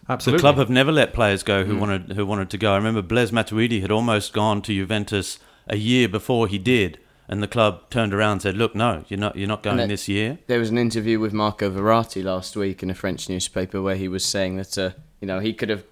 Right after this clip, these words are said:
Speaker 3: he almost did want to go to Barcelona,
Speaker 1: Mm.
Speaker 3: was a bit disappointed they didn't let him go, but seems to have changed now, and that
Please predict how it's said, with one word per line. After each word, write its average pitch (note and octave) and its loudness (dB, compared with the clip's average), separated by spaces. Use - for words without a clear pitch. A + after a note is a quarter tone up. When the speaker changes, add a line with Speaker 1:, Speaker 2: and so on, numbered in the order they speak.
Speaker 3:
he A2+ -10
almost A#2 0
did B2 6
want G#2 -4
to - -18
go G#2+ -2
to G2 -8
Barcelona, G#2 -2
Speaker 1:
Mm. - -4
Speaker 3:
was G2+ -6
a F2+ -6
bit - 0
disappointed G#2 -2
they G2 0
didn't A2 0
let G2 -6
him F#2 -4
go, F#2+ 0
but - -6
seems A2+ -4
to G#2+ -4
have F#2+ -6
changed G2 -4
now, F#2+ -6
and F#2+ -6
that F2+ -8